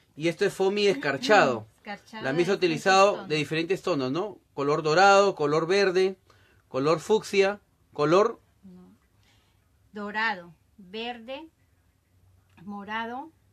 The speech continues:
Speaker 2: turquesa.
Speaker 1: Turquesa, ah, ya.
Speaker 2: Y, y fucsia. Este de acá es fucsia.
Speaker 1: Fucsia.
Speaker 2: Este es fucsia, este es morado.
Speaker 1: ¿Y este qué color es?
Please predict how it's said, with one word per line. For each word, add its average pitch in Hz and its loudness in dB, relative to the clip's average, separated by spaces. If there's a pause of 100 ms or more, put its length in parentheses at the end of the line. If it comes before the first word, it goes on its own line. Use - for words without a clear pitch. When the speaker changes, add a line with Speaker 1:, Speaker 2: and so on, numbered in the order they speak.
(240)
Speaker 2:
turquesa. 226 -18
Speaker 1:
Turquesa, - -12
ah, 107 -14
ya. 101 -18 (200)
Speaker 2:
Y, 180 -20
y 190 -20
fucsia. 214 -20
Este 196 -20
de 214 -16
acá 202 -20
es 202 -20
fucsia. - -20 (480)
Speaker 1:
Fucsia. - -20 (1120)
Speaker 2:
Este 202 -20
es 220 -20
fucsia, 180 -20
este 180 -20
es 190 -20
morado. 160 -20 (1400)
Speaker 1:
¿Y 120 -12
este 147 -14
qué 147 -16
color 127 -10
es? 113 -18